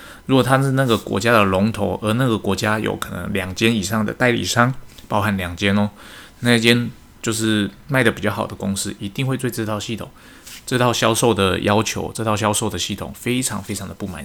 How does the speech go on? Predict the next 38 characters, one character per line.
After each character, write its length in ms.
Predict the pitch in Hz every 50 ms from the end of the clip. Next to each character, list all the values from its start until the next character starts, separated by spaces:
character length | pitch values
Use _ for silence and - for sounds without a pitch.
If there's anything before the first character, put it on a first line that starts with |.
| -
意， 120 | 101 98 - - - - - - - - - -
因 100 | - 123
为 100 | 131 135
它 160 | 127 123 123
会 280 | 123 123 123 107 101 - - - - _ - - _ - - _ _ _ _ - - - - - - - -
帮 260 | - 135 127 131 135 131
助 260 | - - - 127 107 - -
它 160 | - 113 107
的 160 | - 101 - - -
竞 180 | - 117 113
争 140 | 104 101 101
对 120 | 107 107
手 200 | 98 98 - - -
成 180 | - - - - 82
长。 160 | 98 - - - - - - - - - - _ - - - - - - - _ - -
哦， 100 | - - - - - - - - - - - - - - - -
所 140 | - 196 202
以 80 | 202
说 260 | 180 208 214 214 202 - - -
回 160 | - - 127 120
过 180 | - 185 170
头 160 | - 120 117
来， 160 | 110 104 101 98
来 140 | 98 98
看， 340 | 98 - - - 127 104 98 - - - -
当 200 | - 180 202 208
我 160 | 160 117 95
今 280 | - - 123 123 131 123
天 440 | - - 135 127 117 117 120 123 - -
是 260 | - - - 127 120
一 140 | 117 107 113
个 200 | - - 110 101
品 240 | 95 - - 113 101
牌 220 | 95 - 107 101
商 220 | 98 - 113 110 113
的 100 | 104 95
时 160 | - - 92
候， 240 | 90 110 101 -